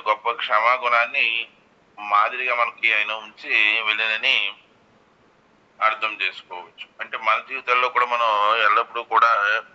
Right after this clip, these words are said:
క్షమాగుణాన్ని కలిగి ఉండాలి. అంతేగాని ఎదుటి వారి మీద పగ సాధించడం గాని, ఎదుటి వారి మీద అసూయ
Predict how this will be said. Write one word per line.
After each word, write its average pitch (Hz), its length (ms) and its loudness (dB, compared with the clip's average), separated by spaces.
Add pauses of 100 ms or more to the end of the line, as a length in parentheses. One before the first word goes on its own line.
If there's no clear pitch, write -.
(220)
క్షమాగుణాన్ని 117 720 0 (380)
కలిగి 117 320 -10 (460)
ఉండాలి. 101 420 -4 (300)
అంతేగాని 113 640 -4 (1080)
ఎదుటి 117 220 -8
వారి 117 320 2
మీద 113 180 -2 (440)
పగ - 240 -6
సాధించడం 110 640 -4
గాని, 107 240 -6 (760)
ఎదుటి 117 220 -8
వారి 117 300 2
మీద 113 160 0 (1160)
అసూయ 127 380 -2